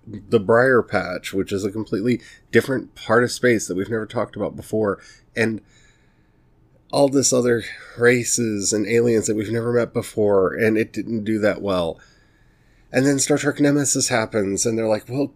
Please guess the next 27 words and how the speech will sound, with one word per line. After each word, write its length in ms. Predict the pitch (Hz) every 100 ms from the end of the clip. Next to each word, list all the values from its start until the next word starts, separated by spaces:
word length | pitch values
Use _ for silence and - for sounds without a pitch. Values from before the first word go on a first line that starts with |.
| -
kids 240 | - 160
are 100 | 151
all 140 | 139 151
about 220 | 135 127
the 160 | 120 101
extreme, 920 | - - - 262 233 214 185 135 117
so 220 | - 131
let's 320 | 127 147 -
give 540 | 117 98 127 135 127 - -
the 120 | 120
Enterprise 480 | 113 104 - 127 123
crew 380 | - - 139 123
a 60 |
dune 760 | 98 92 - 98 110 127 143 139 _ -
buggy 600 | 151 165 190 202 208 185 _ _ _ _ _ _ _ _ _ -
and 140 | 120
have 300 | 131 143 135
the 180 | 131 98
enemy 640 | 113 127 143 151 147 147 -
be 400 | - 123 123 123 - _ _ _ _ -
an 160 | 120 -
evil 380 | 120 120 143 127
clone 880 | - - - 113 113 131 143 143 -
of 580 | 120 113 110 104 - - - - _ - -
Picard 1080 | - - - - 98 202 143 214 226 277 - _ _ _ _ _ _ _ _ - _
for 260 | - 156
reasons 1040 | 160 156 196 240 247 277 262 277 277 -